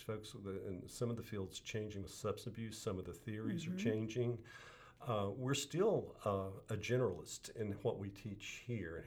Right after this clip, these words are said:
Speaker 1: how we teach counselors to approach
Speaker 2: Right.
Speaker 1: that, but they can go into all kinds of specialties, and I, I just really enjoy seeing where our graduates end up, and there's a
Speaker 2: Yeah.
Speaker 1: variety of fields
Speaker 2: There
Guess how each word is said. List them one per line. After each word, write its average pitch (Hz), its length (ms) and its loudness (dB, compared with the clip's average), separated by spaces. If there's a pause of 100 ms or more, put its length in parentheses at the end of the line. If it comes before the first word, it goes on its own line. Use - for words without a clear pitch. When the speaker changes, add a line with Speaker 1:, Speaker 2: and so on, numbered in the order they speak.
Speaker 1:
how 95 60 0
we 92 80 -2
teach - 340 -10
counselors 98 400 0
to - 120 -8
approach - 460 2
Speaker 2:
Right. 90 140 0
Speaker 1:
that, 87 120 -4 (100)
but 104 140 -4
they 110 100 4
can 107 200 -2
go 123 200 4
into - 160 0
all - 180 0
kinds 98 280 -2
of - 40 -12
specialties, 101 760 -6
and 92 100 -2
I, 92 300 -4
I 95 40 0
just 92 280 -6
really 104 240 0
enjoy 101 440 0 (460)
seeing 110 460 4
where 104 400 0
our 95 120 0
graduates 101 640 -2
end 92 240 0
up, 92 280 -2
and 95 80 -4
there's 92 120 -6
a 98 40 -4
Speaker 2:
Yeah. 87 160 -2
Speaker 1:
variety 98 460 2
of 85 60 -12
fields - 800 -6
Speaker 2:
There 185 280 2